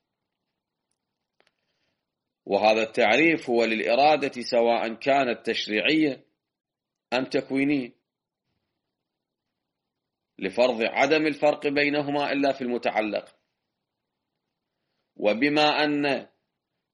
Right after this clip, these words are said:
المراد لا يمكن تأخره عن الإرادة في التكوينية، في الإرادة التكوينية، فلا بد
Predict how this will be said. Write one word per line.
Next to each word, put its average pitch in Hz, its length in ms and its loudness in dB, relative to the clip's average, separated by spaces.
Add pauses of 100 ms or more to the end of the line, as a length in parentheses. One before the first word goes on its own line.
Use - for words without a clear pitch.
(100)
المراد 123 840 4
لا 123 320 4
يمكن 143 640 -2
تأخره 131 1120 0 (280)
عن 135 260 0
الإرادة 120 960 0 (800)
في - 240 -8
التكوينية، 156 1040 0
في 117 120 -8
الإرادة 135 440 0
التكوينية، 139 920 -2 (2500)
فلا 120 360 6
بد 120 380 0